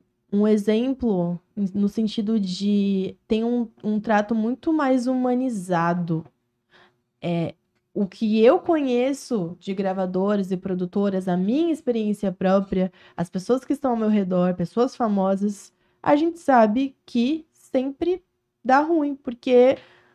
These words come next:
grande parte das gravadoras são usurpadoras. Então, é, tem, geralmente, sei lá, a cabeça da, da gravadora é um, é um empresário, não é um artista, então ele vai visar o lucro, e é isso. Então,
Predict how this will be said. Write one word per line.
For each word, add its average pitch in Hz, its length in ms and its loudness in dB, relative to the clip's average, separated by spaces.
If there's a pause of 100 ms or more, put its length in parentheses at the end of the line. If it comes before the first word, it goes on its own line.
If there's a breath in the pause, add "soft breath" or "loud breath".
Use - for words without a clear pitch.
(120)
grande 330 460 4
parte 311 320 0
das 320 160 -4
gravadoras 302 520 0
são 302 260 -2
usurpadoras. 330 1040 0
Então, 269 600 2 (320 loud breath)
é, 208 400 4 (400)
tem, 226 360 2
geralmente, 220 500 0
sei 240 160 2
lá, 175 460 2 (140)
a 180 180 -4
cabeça 196 540 -2
da, 180 220 2
da 180 120 -2
gravadora 185 580 0
é 180 100 4
um, 175 360 0
é - 80 -6
um 185 80 0
empresário, 254 680 4
não 208 180 2
é 185 60 2
um 185 100 2
artista, 277 560 -2
então 202 240 -2
ele 185 120 2
vai 185 180 0
visar 196 260 2
o 254 80 2
lucro, 311 500 0 (760)
e 349 180 2 (240)
é 480 200 0
isso. 285 400 0
Então, 269 540 -2